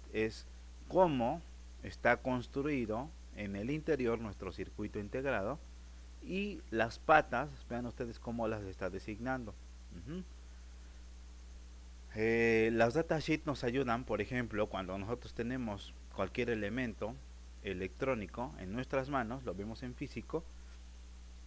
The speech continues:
nos tenemos que ir a la datasheet para ver, una, cuáles patas son las que tenemos que conectar a voltaje, como en este caso ven ustedes, esta pata de este circuito integrado setenta y cuatro treinta y dos,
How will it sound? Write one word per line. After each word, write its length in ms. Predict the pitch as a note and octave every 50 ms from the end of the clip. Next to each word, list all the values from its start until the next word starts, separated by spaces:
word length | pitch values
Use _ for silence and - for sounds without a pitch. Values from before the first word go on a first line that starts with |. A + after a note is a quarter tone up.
| - - - - - - - - - - - - - - - - -
nos 220 | C#3+ D3 D#3+ C#3+
tenemos 420 | - E3 E3 F3 F#3+ F#3 F3+ D#3+ -
que 80 | -
ir 140 | E3 E3 E3
a 80 | D3+ D3
la 140 | C3 B2+ B2
datasheet 500 | C#3+ D3 - C#3+ C#3 C3 - C#3+ C3+ -
para 240 | - B2 A2+ A2+
ver, 240 | A2 A#2+ B2 A#2 A#2+ -
una, 360 | - C#3 C#3+ C#3 B2 A2+ - - - - - - - - - - - - - - - - - - - - - - - - - - - -
cuáles 360 | - C#3 C#3+ D#3 D#3+ D#3 C#3+ -
patas 400 | - - B2 B2+ - C3 A#2 -
son 300 | - A#2+ A2+ A2 A2+ G#2
las 160 | G2+ G2 -
que 140 | - F#2+ F#2
tenemos 360 | - F#2+ G2+ G#2 A2 G#2+ -
que 60 | -
conectar 460 | - G2 F2 F2 F2 - - G#2 G2+
a 20 | F#2+
voltaje, 560 | F2+ F#2 F#2+ F2+ - A#2 G#2+ G2 F#2 G#2+ A#2
como 240 | - - G2 F2 F2+
en 80 | F#2+
este 200 | G2+ - - G2
caso 280 | - - G#2 G2 G2+ F#2
ven 140 | F#2+ G2 F#2+
ustedes, 360 | F#2 - B2 A#2 G#2 F#2+ - - - - - - - - - - - - -
esta 340 | - G#2+ G#2 - B2 A#2+ -
pata 360 | - A#2+ A#2 A#2 - A2 G2
de 120 | F2+ G2 G2+
este 220 | F#2+ - - G#2+
circuito 420 | - A2+ - - - A#2+ A2 -
integrado 480 | G#2 G2 - G#2+ G2+ G#2+ A2 A2+ G#2+ -
setenta 420 | - - - - F#2+ E2+ - E2+
y 20 | E2+
cuatro 380 | - - G2+ G2 - - G2
treinta 360 | - - G2+ G2+ G2+ G2+ A2 A2+
y 60 | A2+
dos, 340 | A2+ G2+ A2+ C3+ - -